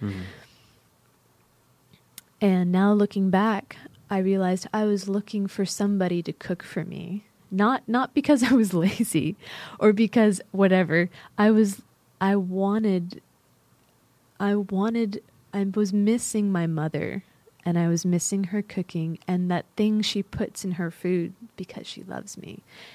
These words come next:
Speaker 2: And I think had someone else cooked for me and I let them love me, it would have tasted that, that co-, that dimension,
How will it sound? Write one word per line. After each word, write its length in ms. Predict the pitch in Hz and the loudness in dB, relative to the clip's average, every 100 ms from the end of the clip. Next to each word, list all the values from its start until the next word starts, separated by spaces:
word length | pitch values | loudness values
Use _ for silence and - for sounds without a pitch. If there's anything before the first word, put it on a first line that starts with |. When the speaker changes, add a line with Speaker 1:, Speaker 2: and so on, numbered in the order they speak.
| - - | -20 -4
Speaker 2:
And 140 | 202 214 | 0 2
I 100 | 214 | 0
think 560 | - 269 320 185 - - _ | 0 0 0 -2 -6 -20 _
had 320 | 190 190 190 | -4 0 0
someone 480 | 180 - 226 240 247 - | -2 -2 -2 0 -4 -4
else 540 | 190 185 185 - - - _ - | -4 -4 -6 -10 -10 -16 _ -18
cooked 360 | - 226 - | -6 -6 -6
for 180 | - 262 | -10 -6
me 400 | 247 262 262 269 _ _ _ _ _ _ _ _ - | -4 -2 -4 -8 _ _ _ _ _ _ _ _ -2
and 140 | 196 | 2
I 120 | 196 | 2
let 280 | 190 196 196 | 2 0 -2
them 180 | 208 190 | -4 0
love 320 | 180 185 185 | 0 0 -2
me, 280 | 220 220 233 - _ | -4 -4 -6 -12 _
it 160 | 214 - | -4 -2
would 140 | 190 | 0
have 160 | 180 - | -2 -6
tasted 520 | - 196 - 185 170 - | -4 -4 -4 -6 -8 -4
that, 200 | 185 - - - - - - | -4 -4 -8 -20 -20 -20 -6
that 180 | - - | -2 -2
co-, 140 | - 208 | -4 -4
that 260 | 196 - | -2 -2
dimension, 840 | - 202 208 214 - 175 156 151 | 2 2 4 2 -2 -4 -4 -6